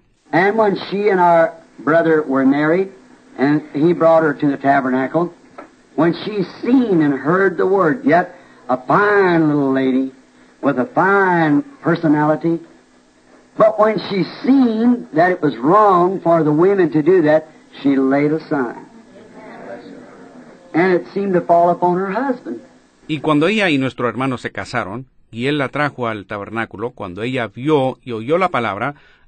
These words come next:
Speaker 2: aunque siendo una fina damita, con una fina personalidad, pero cuando ella vio que estaba errado que la mujer hiciera eso, ella lo puso a un lado, y eso pareció caer sobre su esposo.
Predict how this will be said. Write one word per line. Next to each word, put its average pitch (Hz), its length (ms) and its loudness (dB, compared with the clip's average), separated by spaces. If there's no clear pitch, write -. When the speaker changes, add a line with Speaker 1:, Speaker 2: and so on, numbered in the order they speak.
Speaker 2:
aunque 139 320 -2
siendo 156 760 -4
una 143 420 -4
fina 160 380 -4
damita, 127 500 -4
con 123 140 -6
una 156 220 0
fina 190 340 -4
personalidad, 123 920 -6
pero 131 240 -2
cuando 127 400 -4
ella 170 400 -2
vio 143 440 0
que 127 100 -8
estaba 127 340 -2
errado 127 560 -2
que 113 420 -6
la 107 100 -10
mujer 117 520 -6
hiciera 131 480 -4
eso, 131 340 -10
ella 160 480 0
lo 123 180 -2
puso 208 360 -4
a - 20 0
un 123 160 0
lado, 107 360 -6
y 127 160 -4
eso 156 220 -2
pareció 135 480 -2
caer 123 280 -2
sobre 110 280 -8
su 110 120 -12
esposo. 113 540 -8